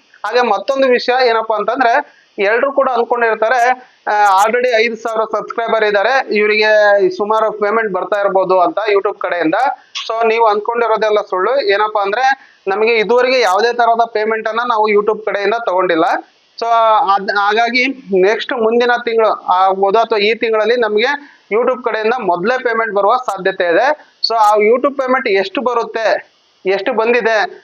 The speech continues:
ಅನ್ನೋದನ್ನ ನೆಕ್ಸ್ಟ್ ವಿಡಿಯೋದಲ್ಲಿ ನಾನು ನಿಮಗೆ ಸಂಪೂರ್ಣವಾಗಿ ತಿಳಿಸ್ಕೊಡ್ತಾ ಇದ್ದೇನೆ.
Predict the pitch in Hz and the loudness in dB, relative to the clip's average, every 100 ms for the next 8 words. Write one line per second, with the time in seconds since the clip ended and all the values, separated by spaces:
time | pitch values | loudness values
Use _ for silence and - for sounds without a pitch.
0 | _ 196 208 214 220 254 233 214 196 190 | _ -4 -2 0 -2 -2 -2 0 -2 -2
1 | 254 247 233 214 220 240 214 254 247 220 | -2 0 0 0 0 0 0 -2 -2 -2
2 | 214 233 220 202 214 220 214 240 226 208 | 0 -2 -4 -6 -2 0 0 -2 -2 -4
3 | 208 202 180 175 165 - - - | -2 -4 -2 -2 0 0 -2 -8